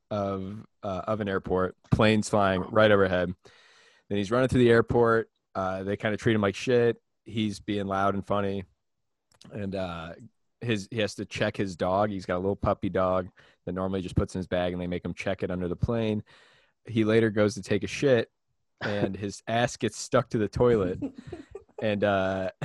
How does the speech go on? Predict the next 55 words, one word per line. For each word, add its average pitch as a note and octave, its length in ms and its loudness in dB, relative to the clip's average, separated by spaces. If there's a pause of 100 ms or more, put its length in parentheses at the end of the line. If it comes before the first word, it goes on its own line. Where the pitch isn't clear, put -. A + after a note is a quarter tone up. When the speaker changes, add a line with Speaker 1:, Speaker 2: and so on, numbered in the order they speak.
(180)
Speaker 1:
<laughs> - 320 0
it, A#2+ 240 0
via G#2+ 420 0
suction, G#2 520 0
and G#2+ 160 -4
they're G#2 100 4
trying A2+ 240 2
to G#2+ 180 4
release A2 400 2
him, A#2+ 140 0
and G2+ 100 0
they G2 80 2
hit G2+ 160 0
the G#2+ 80 2
wrong G2 220 2
button, C3 320 2
releasing G#2+ 500 0
all G2+ 140 2
the F#2+ 80 0
luggage G2+ 600 0 (600)
out, G2+ 320 0
including G#2+ 360 -2
his G2+ 140 -6
dog, G2+ 300 2
and G#2+ 100 -8
he G#2 80 -2
watches G2+ 400 -2
it G#2+ 100 -4
go G2 240 0
into G2 200 -4
the F2 100 -10
turbine. E2+ 640 -8 (580)
Uh, F2+ 180 -8
and G#2 100 -6
that's C3+ 140 0
the C#3 80 -2
start B2 260 4
of G#2 40 -4
the G#2 80 -4
movie. G#2 380 -4 (320)
So, - 200 -6
Speaker 2:
Yeah. G#2+ 300 2 (500)
Speaker 1:
which A#2+ 160 -2
allows B2 340 4
him A#2+ 140 0
to A2+ 80 2
win A2 200 0
a G2+ 140 2 (140)
hundred A#2+ 260 0
million A2 260 -2
dollar G2+ 320 2
lawsuit G2 560 -2
against G2 360 -6
the F#2 160 -6
airline, F2+ 680 -4